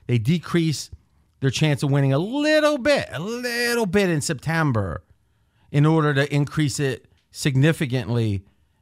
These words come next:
in December and January. That's my take, which is, wow, it could have been a catastrophe. But the truth of the situation four games in is the Pats are good, but not great.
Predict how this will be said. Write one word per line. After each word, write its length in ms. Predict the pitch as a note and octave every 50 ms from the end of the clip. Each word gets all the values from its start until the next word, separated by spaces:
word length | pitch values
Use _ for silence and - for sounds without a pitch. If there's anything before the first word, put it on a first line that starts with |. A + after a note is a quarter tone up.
| _ -
in 120 | A2+ A#2
December 720 | A2 B2 A#2 - - D3 C3 B2+ A#2+ A2+ A#2 A2 G#2+ F#2+ - _ _ _ _ _ _ _ _ _ -
and 140 | A#2 A#2
January. 760 | G2+ F#2+ A#2+ A#2 A2+ A2 G#2 G2 F#2+ F2+ E2+ D#2+ D2+ A#1+ - - _ _ _ _ _ _ _ _ _ _ _ _ _ -
That's 300 | - D3+ F3 - - F#3
my 180 | F#3+ G3+ G#3
take, 380 | G3 - D3+ D3 C3+ B2+ - B2
which 240 | B2+ C3 A#2 - B2
is, 280 | A#2+ A#2+ A#2+ A#2 G2+
wow, 600 | G2+ A2 C#3+ D#3 D#3+ D3+ B2+ A2 G#2+ A2 G#2 G2+ - _ _ _ _ _ _ _ _ _ _
it 160 | - B2 - -
could 280 | - - E3 F3 F3 F3
have 100 | D#3+ C3+
been 120 | D#3+ D#3
a 60 | D3+
catastrophe. 1000 | - - B2+ - C3 D#3+ E3+ E3+ E3+ C#3 - C3+ A#2 - - A#2 G2+ G2 F#2 F2+ F2+ - _ _ _ _ _ _ _ _ _
But 140 | - B2 G2+
the 80 | B2+
truth 380 | - - - - F#3 F#3 - -
of 100 | E3+ C#3
the 100 | C3+ C3+
situation 680 | - - D#3+ C3 - - C#3 C3+ C3 A#2+ - - C3 A#2+
four 260 | - - D3+ D3 C3
games 380 | B2 C3+ B2+ B2 A#2 A2 A2+
in 420 | D3+ F3+ E3+ D3+ C3+ B2+ B2 A2+ - _ _ _ _ _ _ _ _ _ _ _ _ _
is 200 | - C3+ B2 A#2
the 80 | C3+ G#2+
Pats 320 | - D3+ D3 D3+ C#3+ -
are 80 | C3+ A#2+
good, 560 | G#2 F#2 A2+ C#3 D3 D3 D#3+ G3 G#3+ A3 - _ _ _ _ _ _ _ _ _ _ -
but 100 | C3 C3+
not 340 | C3+ B2+ B2+ B2+ A#2 A2 G#2+
great. 540 | F#2+ A2+ B2 C3+ C#3 D#3 F#3+ A3+ A3 -